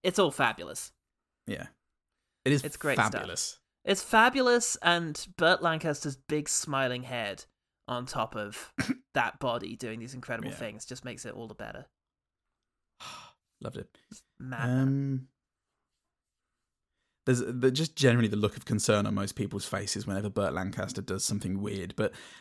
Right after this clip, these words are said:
Speaker 2: the,
Speaker 1: Yes.
Speaker 2: the tension, the tension in Julie as she's trying to reconcile two very different thoughts of, "I'm, I'm very attracted to this man, but also he's mentally unwell." Um,
Speaker 1: <laughs>
Speaker 2: she, she does really well.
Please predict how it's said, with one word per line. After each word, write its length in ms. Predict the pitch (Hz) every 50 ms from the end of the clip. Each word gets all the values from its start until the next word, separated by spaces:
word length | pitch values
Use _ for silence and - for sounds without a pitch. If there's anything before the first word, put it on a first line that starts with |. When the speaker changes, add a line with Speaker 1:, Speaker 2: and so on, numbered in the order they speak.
| -
Speaker 2:
the, 60 | - 135
Speaker 1:
Yes. 200 | 135 123 120 117
Speaker 2:
the 60 | 120
tension, 720 | 113 - - 120 120 120 - - 123 117 113 110 - - - _ -
the 100 | 113 107
tension 400 | - - 123 127 117 - - 110
in 120 | 104 101
Julie 360 | - 104 104 104 98 95 92 90
as 80 | 95
she's 140 | - 101 107
trying 240 | - - 107 98 98
to 100 | - 95
reconcile 520 | 101 107 107 - 104 95 - 107 92 92
two 180 | - - - 95
very 220 | 95 98 95 95
different 300 | 90 - - - 73 -
thoughts 340 | - 95 90 90 - - -
of, 200 | 95 87 87 - -
"I'm, 280 | - 101 95 92 85 -
I'm 280 | - 92 95 95 95 95
very 220 | 92 85 90 85
attracted 400 | 92 - - 104 90 92 - 101
to 60 | -
this 180 | - 90 92 -
man, 300 | 95 90 87 87 87 85
but 80 | - 82
also 220 | 90 90 - 98
he's 160 | 98 95 101
mentally 360 | 107 95 92 92 - - 101
unwell." 440 | 90 90 98 95 95 90 85 - - _ _ _ _ _ _ _ _ - - -
Um, 480 | 98 92 90 95 92 90 82 73 - - _ _
Speaker 1:
<laughs> 120 | - -
Speaker 2:
she, 240 | - - - 110 104
she 160 | 98 - 110
does 320 | 107 104 - 117 104 101 107
really 260 | 98 101 98 98 92
well. 400 | 95 92 87 85 78 - - -